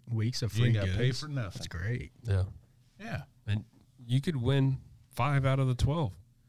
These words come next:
Speaker 2: Yeah, this
Speaker 3: That
Speaker 2: isn't limited to just if you win this one, you're done.
Speaker 3: Who knows? It
Speaker 2: So
Speaker 3: would be very lucky, but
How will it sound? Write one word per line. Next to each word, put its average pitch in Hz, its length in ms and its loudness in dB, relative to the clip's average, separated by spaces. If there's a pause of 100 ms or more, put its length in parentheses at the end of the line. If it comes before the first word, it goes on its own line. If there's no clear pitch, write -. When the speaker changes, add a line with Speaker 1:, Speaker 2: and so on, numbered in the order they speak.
(160)
Speaker 2:
Yeah, 117 280 2
this 113 260 2
Speaker 3:
That 165 40 0
Speaker 2:
isn't 139 300 -2
limited 101 480 -2
to 90 120 -4
just 92 340 -6
if 92 140 -10
you 101 140 -4
win 98 140 -4
this 95 220 -4
one, 82 200 -6
you're 82 100 -6
done. 78 280 -8 (680)
Speaker 3:
Who 101 120 4
knows? 104 280 2
It 92 40 -4
Speaker 2:
So 92 80 0
Speaker 3:
would 92 100 -2
be 98 120 2
very 92 280 2
lucky, 95 420 0
but 85 260 0